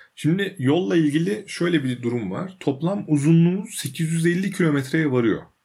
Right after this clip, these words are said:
Karya yolunun. Ama farklı farklı kısımları var. Özellikle dört ana kısmı var.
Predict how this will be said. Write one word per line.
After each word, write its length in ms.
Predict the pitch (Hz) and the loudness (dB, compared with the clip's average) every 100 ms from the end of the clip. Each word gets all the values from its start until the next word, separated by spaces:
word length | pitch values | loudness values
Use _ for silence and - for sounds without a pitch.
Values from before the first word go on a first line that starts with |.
| - | -8
Karya 280 | 110 101 | -4 -2
yolunun. 400 | 95 90 78 78 - _ _ _ _ _ _ _ - | 0 -2 -6 -14 -20 _ _ _ _ _ _ _ -6
Ama 200 | 135 110 | -4 -2
farklı 300 | 156 156 - | -2 -2 -6
farklı 280 | 156 143 | -6 -4
kısımları 380 | 131 - 120 110 | -6 -4 -2 -2
var. 160 | 90 82 | -4 -6
Özellikle 680 | 117 117 160 190 - 160 214 - - - - _ 120 | -6 -4 -2 -4 -2 -4 -4 -14 -20 -20 -20 _ -2
dört 340 | 131 196 208 - | 0 0 -4 -6
ana 280 | 135 143 160 | -2 0 2
kısmı 380 | 147 131 139 107 | 0 0 -2 -2
var. 240 | 95 165 | -4 -10